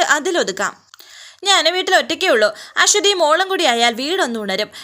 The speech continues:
എനിക്കൊന്ന് മിണ്ടിയും പറഞ്ഞൊക്കെ ഇരിക്കാനും ആളാവും.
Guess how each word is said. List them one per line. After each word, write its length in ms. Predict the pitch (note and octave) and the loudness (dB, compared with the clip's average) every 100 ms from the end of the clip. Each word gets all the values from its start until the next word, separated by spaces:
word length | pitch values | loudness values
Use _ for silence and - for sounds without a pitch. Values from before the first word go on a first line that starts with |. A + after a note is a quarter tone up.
| - | -4
എനിക്കൊന്ന് 380 | F#4+ G4 G#4 G4+ | -4 -2 -2 -2
മിണ്ടിയും 400 | E4 B3 C4+ G4 | -4 -4 -4 0
പറഞ്ഞൊക്കെ 340 | G4+ D#4+ E4 E4+ | 0 0 -2 -2
ഇരിക്കാനും 500 | C4+ B3 D4+ B3+ A#3+ | -2 -2 -2 0 0
ആളാവും. 580 | C4+ E4+ G4+ A3+ G3+ | 2 4 4 2 0